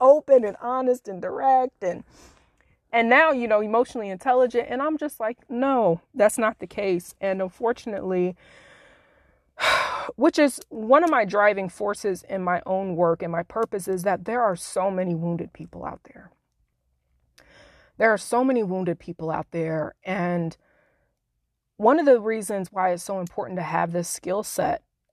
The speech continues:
and to know how to handle people in this way is because, for one, we don't wanna be the ones perpetuating the problem, but you also don't wanna enable people.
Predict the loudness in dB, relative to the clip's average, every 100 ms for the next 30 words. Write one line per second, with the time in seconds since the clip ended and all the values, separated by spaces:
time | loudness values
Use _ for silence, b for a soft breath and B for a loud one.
0 | -4 -4 -2 -4 0 0 0 0 0 -2
1 | -2 -2 -2 -4 -8 -6 -4 -4 b b
2 | b -4 0 -2 -2 0 0 0 -2 -2
3 | -4 -4 -10 -10 0 2 4 2 -4 -6
4 | -6 -4 -2 -2 -2 -6 -10 -6 0 2
5 | 2 2 -2 -2 -4 -6 -4 0 0 -2
6 | -6 -10 -8 -8 -8 -6 -6 -6 -8 -12
7 | -12 -12 -4 2 2 0 -6 -10 -14 b
8 | b b b 0 4 4 2 -2 0 0
9 | 0 -4 -4 -6 -6 -6 -8 -8 -6 -2
10 | -2 -2 -4 -10 -16 -18 -20